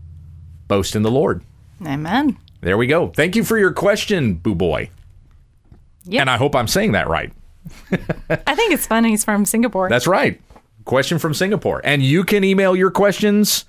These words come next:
Speaker 1: wherever you're from. Send them to
Speaker 2: Yes.
Speaker 1: when we understand the text at gmail dot com.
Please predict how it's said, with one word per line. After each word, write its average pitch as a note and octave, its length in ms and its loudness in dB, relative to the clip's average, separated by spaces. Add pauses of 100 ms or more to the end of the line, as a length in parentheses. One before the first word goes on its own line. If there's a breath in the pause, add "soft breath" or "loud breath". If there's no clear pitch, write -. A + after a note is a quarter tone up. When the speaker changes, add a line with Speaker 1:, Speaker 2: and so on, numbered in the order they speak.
(340)
Speaker 1:
wherever C3+ 440 2
you're A3+ 180 4
from. G#2 460 -2 (400)
Send C3+ 240 -2
them C3+ 120 0
to A#2 60 4
Speaker 2:
Yes. A2 100 2
Speaker 1:
when C#3 140 2
we D3 140 2
understand C#3 400 0
the A#2+ 60 -2
text C3 320 0
at F2+ 80 -2
gmail G#2+ 420 0
dot G#2 220 0
com. G2 380 -4